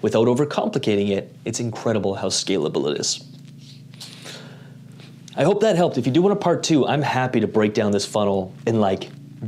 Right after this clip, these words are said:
deep, deep, deep detail. Like, we could spend twenty minutes on it if you like, so do let me know in the comments. If anything else landed, do leave it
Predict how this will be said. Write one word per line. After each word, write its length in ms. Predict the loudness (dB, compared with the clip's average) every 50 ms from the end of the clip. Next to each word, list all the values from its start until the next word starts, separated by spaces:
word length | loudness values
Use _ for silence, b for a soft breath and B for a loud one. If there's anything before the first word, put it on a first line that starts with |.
| -4 0
deep, 300 | 2 4 4 2 2 2
deep, 240 | 2 2 2 2 2
deep 220 | 0 0 0 2
detail. 480 | 0 -2 0 0 -2 -2 -2 -4 -6 -8 -14 -20 -20 -20 -20 -20 -20 -20 -20 -20 -20 -20 -16 -6 -4
Like, 120 | -2 2
we 120 | 2 2 2
could 100 | 2 0
spend 240 | 2 2 0 0
twenty 240 | 0 2 2 2 4
minutes 280 | 2 2 2 2 0 0
on 120 | 0 0
it 100 | 0 -2
if 120 | 0 0 0
you 80 | 0
like, 180 | 2 2 0 0
so 140 | 0 -2 2
do 100 | 4 4
let 140 | 4 4
me 80 | 2 2
know 120 | 2 2 2
in 40 | 2
the 60 | 0
comments. 340 | 0 0 0 0 0 0 0
If 80 | 0
anything 280 | 0 2 2 2 2 2
else 160 | 2 0 0
landed, 340 | 0 2 2 2 0 -2 -6 B B B B B B B B B B
do 140 | 4 4 6
leave 240 | 6 6 6 6
it 180 | 4 2 0 B